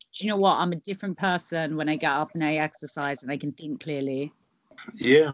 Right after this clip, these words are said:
Speaker 2: man. Need it, man. Just even all the sweating, the endorphins,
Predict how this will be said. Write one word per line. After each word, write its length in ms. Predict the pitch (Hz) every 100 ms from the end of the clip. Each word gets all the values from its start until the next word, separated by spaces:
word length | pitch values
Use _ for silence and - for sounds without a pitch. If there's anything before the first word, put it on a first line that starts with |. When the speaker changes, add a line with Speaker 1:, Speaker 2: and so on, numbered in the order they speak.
| 107
Speaker 2:
man. 300 | 92 113 135 - _ _ - _ _ -
Need 380 | - 139 156 127
it, 120 | -
man. 220 | 98 98
Just 220 | 107 -
even 320 | 131 131 120 - _ _
all 140 | 123 123
the 80 |
sweating, 540 | - - 131 - 117 117 _ _ _ _ _ _ _ -
the 200 | 127 127
endorphins, 720 | 131 131 - 117 110 107